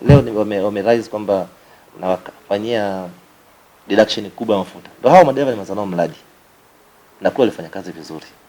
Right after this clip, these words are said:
Nadhani hao, hao madereva ambao wanasema na, wana-, wanalalamika hela ya mafuta nakatwa ni nyingi. Mwezi uliopita tu wa kumi, wa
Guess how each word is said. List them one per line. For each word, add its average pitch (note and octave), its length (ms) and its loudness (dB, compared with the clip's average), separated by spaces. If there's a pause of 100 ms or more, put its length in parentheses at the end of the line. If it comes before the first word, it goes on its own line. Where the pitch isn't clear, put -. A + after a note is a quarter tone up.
(880)
Nadhani C#3 200 2
hao, F#3 200 4
hao F#3 120 4
madereva C#3 440 2
ambao A#2+ 200 -4
wanasema A#2+ 320 -2
na, A2 80 -4 (280)
wana-, F#2+ 340 -2
wanalalamika G2 680 -2
hela A2+ 120 -4
ya G#2+ 80 0
mafuta F2+ 240 -10
nakatwa G2+ 260 -6
ni F#2+ 60 -6
nyingi. G2 320 -8 (960)
Mwezi D3 200 4
uliopita B2 420 -4
tu G2 140 -10
wa F#2+ 60 -6
kumi, G#2+ 360 -10
wa F#2+ 460 2